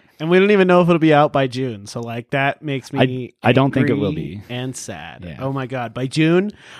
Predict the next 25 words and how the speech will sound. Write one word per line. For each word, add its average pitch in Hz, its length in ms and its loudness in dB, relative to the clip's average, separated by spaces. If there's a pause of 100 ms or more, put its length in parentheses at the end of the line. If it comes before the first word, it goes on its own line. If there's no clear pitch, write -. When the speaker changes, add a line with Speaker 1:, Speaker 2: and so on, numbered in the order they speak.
(120)
Speaker 1:
I'm 185 80 4
gonna, 233 200 2
okay, 151 320 -2 (240)
I'm 156 80 -6
gonna 151 100 -2
re-listen 226 400 4
to 226 60 6
this 214 140 4
later 190 240 6
and 160 160 2
get - 180 -4
pissed - 340 0
that 135 180 0
it's 143 240 0
not 139 180 2
out 123 140 0
yet. 107 220 -6
Speaker 2:
<laughs> - 260 -4
Speaker 1:
It's 127 140 -10
gonna 135 120 -8
be 127 60 -4
Speaker 2:
All - 60 -4
right. 175 60 -4
Speaker 1:
so 156 140 4
sad. 113 400 -2